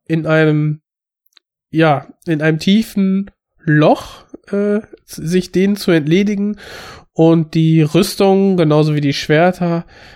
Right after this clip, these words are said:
und alles Wertvolle, was sie bei sich haben, zu Geld beziehungsweise zu Nahrung zu machen. Und das geht dann beim örtlichen,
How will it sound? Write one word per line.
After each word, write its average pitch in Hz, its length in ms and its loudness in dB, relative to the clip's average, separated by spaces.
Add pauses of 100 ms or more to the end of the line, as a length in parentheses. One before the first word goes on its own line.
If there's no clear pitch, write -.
(100)
und 143 400 -4 (300)
alles 160 340 2
Wertvolle, 160 460 0
was 156 100 -2
sie 160 80 -4
bei 147 260 2
sich 170 220 -6
haben, 156 320 0 (520)
zu - 220 0
Geld 160 480 2
beziehungsweise 147 840 0
zu 139 560 -6 (480)
Nahrung 147 400 2
zu - 140 -8
machen. 131 400 -12 (320)
Und 147 120 -8
das 143 220 -4
geht 143 240 0
dann 143 340 -2 (420)
beim 143 260 -2
örtlichen, 143 800 -6